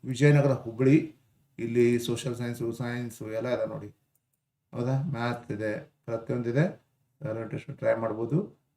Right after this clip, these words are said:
ಕಾಂಟ್ಯಾಕ್ಟ್ ನಂಬರ್ ಕೂಡ ಇದೆ, ನೈನ್ ಡಬಲ್ ಫೋರ್ ನೈನ್ ಸಿಕ್ಸ್ ಫೋರ್ ಡಬಲ್ ಟೂ ಫೋರ್ ಸಿಕ್ಸ್, ಈ ರೀತಿ ಕಾಂಟ್ಯಾಕ್ಟ್ ನಂಬರ್ ಕೂಡ ಕೊಟ್ಟಿದೆ. ಇನ್ನು ಜ್ಞಾನ ಸರಸ್ವತಿ ಅಂತ ಹೇಳಿದ್ದಾರೆ, ಇಲ್ಲಿ ಕೂಡ ಟಿ ಜಿ ಟಿ, ಆರ್ಟ್ ಟೀಚರು, ಫಿಸಿಕಲ್ ಎಜುಕೇಷನ್ ಅಂತ ಹೇಳಿದ್ದಾರೆ.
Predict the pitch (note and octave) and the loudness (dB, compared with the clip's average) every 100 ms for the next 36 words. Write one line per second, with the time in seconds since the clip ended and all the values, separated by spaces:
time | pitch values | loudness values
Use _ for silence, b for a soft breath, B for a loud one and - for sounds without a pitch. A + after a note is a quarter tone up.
0 | - A2+ A#2+ - A#2+ C3 C3+ B2 C3 D3 | 0 0 2 0 2 2 2 4 6 6
1 | A2+ A2+ A2+ A2 - - A#2+ A#2+ A#2+ A#2+ | 4 0 -2 -4 -6 -4 -4 -2 -2 -4
2 | A2 G#2+ - A#2 - - - A2+ A2 A2 | -6 -8 -8 -10 -12 -16 -6 -4 -4 -6
3 | A2 G#2+ G2+ - - A2 A2 A2 A2 - | -8 -8 -8 -8 -12 -10 -10 -8 -8 -4
4 | G#2+ G#2 G#2 - D#3 D3+ C#3 - _ _ | -4 -4 -8 -8 -4 -2 -2 -4 _ _
5 | _ _ _ _ _ _ _ _ _ _ | _ _ _ _ _ _ _ _ _ _
6 | _ _ _ _ _ _ _ _ _ _ | _ _ _ _ _ _ _ _ _ _
7 | _ _ - C3 C3 C3 A#2+ G#2 B2 C#3+ | _ _ 0 2 4 4 2 2 10 12
8 | F3+ D4 - C#3+ D3 C#3+ C3+ C3+ A#2+ A#2 | 12 10 8 8 8 4 2 2 0 -2
9 | B2+ E3 A#2+ B2 B2 B2 A#2+ - A#2 A#2 | 2 2 2 0 0 2 2 0 -2 0
10 | B2 A#2+ B2 A#2+ A#2 _ _ _ _ _ | -2 -2 -2 -4 -6 _ _ _ _ _
11 | _ - A#2 A#2 A#2 - A#2 A#2 - A2+ | _ -2 0 0 -2 -2 -4 -4 -4 -4
12 | - A#2 G#2+ A2 A2+ - A2+ A2 A2 G#2+ | -2 0 -2 -4 -8 -8 -8 -10 -10 -8
13 | G#2+ A2 C#3+ G3+ | -6 -4 -4 -6